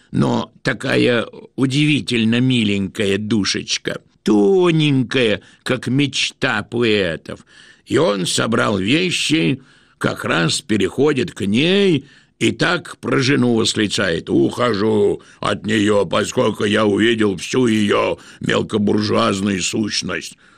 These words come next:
Она меня в такое героическое время подбила взять заявление, и я ей никогда этого не прощу.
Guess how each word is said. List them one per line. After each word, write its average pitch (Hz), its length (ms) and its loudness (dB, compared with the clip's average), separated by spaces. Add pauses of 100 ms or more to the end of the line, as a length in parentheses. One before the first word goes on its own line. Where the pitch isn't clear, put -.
(140)
Она 110 220 0
меня 127 260 2
в 104 60 -4
такое 117 640 2 (160)
героическое 131 680 0
время 120 380 2
подбила 117 640 0
взять 113 400 -2
заявление, 117 1000 0 (280)
и - 100 -2
я 123 200 2
ей 123 240 4
никогда 127 480 0
этого 117 300 0
не 107 140 2
прощу. 117 680 -2